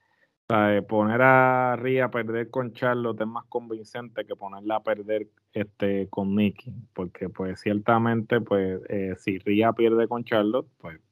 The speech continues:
es Charlotte Flair, y ya había una historia de que, pues, ya, este, Rhea había perdido con, eh, con Charlotte anteriormente, mientras que si tú pones a Rhea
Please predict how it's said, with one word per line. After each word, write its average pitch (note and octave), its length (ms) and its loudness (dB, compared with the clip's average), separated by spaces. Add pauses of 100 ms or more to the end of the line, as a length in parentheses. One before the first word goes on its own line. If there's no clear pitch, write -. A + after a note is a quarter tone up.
(300)
es F#2 200 -8
Charlotte G2 360 -4
Flair, C#3 380 2
y F#2+ 260 -4
ya G2+ 300 -2
había G#2+ 400 2
una A2 100 0
historia G#2+ 480 0
de G#2 140 2
que, F#2 160 -6
pues, F2+ 240 -8
ya, F#2+ 340 -6 (520)
este, F#2 440 -2
Rhea G2 320 2
había G2+ 240 4
perdido G2+ 540 2
con, F#2 360 -4
eh, F2+ 360 -8
con F#2 200 -6
Charlotte G2 460 -2
anteriormente, F#2+ 840 -4 (420)
mientras F2+ 480 -2
que F#2 200 -2
si - 160 -4
tú G2 180 -6
pones A#2 320 4
a A2+ 180 4
Rhea G#2+ 580 4